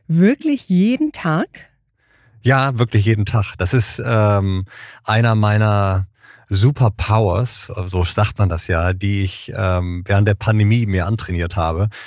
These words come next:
Speaker 2: Als das in einen der Lockdowns ging, den langen Lockdown im Winter zwanzig zwanzig, zwanzig einundzwanzig, habe ich gedacht, wie kann ich das Beste rausholen aus dieser Situation und wie kann ich in einer Zeit, wo wir alle zu Hause sitzen,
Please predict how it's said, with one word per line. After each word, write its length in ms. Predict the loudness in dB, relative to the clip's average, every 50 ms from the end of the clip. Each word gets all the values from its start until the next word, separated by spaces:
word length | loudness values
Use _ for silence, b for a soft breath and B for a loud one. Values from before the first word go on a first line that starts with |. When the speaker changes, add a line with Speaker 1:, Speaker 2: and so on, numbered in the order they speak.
| B B B B B B B
Speaker 2:
Als 240 | _ -2 -2 0 2
das 320 | 2 0 0 0 -4 -6
in 400 | -4 -2 -2 0 0 0 -2 -2
einen 180 | 0 0 2 2
der 100 | 4 4
Lockdowns 520 | 2 2 0 0 0 0 2 2 0 0
ging, 180 | -2 0 0 2
den 100 | 0 0
langen 280 | 0 2 2 2 4
Lockdown 500 | 4 2 2 0 0 -2 -2 0 -2 -2
im 160 | -4 -4 -4 -2
Winter 340 | -2 0 2 2 0 0
zwanzig 360 | -2 -2 -2 -2 -2 -2 -6 -4
zwanzig, 360 | -2 0 0 0 0 -4 -6
zwanzig 360 | -4 -4 -4 -4 -4 -6 -4
einundzwanzig, 580 | -2 -2 -2 -2 -2 -2 -2 -4 -2 -4 -4 -4
habe 140 | -4 -4
ich 60 | -4 -6
gedacht, 400 | -4 -2 -2 -2 -2 -4 -12 -18 B B B B B B B B B B B B 0
wie 140 | 0 0 2
kann 220 | 2 0 0 2
ich 100 | 0 0
das 200 | 0 0 0 0
Beste 360 | 0 -2 0 0 0 0 -2
rausholen 540 | 0 2 2 2 2 0 0 -2 -2 0 0
aus 140 | -2 -4 -4
dieser 120 | -4 -2
Situation 680 | -2 -2 0 0 0 0 0 -2 -2 0 2 2 4
und 120 | 2 2 2
wie 100 | 2 2
kann 180 | 2 2 0
ich 120 | 0 0 -2
in 80 | -2
einer 200 | -2 0 -2 -2
Zeit, 320 | -2 -2 -2 -2 -2 -2 -4
wo 80 | -4
wir 100 | -2 -2
alle 120 | -2 -2 -6
zu 160 | -4 -2 0
Hause 360 | 2 2 2 2 0 0 -2 -4 B B B B B
sitzen, 600 | -4 -2 -2 -2 -2 -6 -6 -4 -4 -4 -6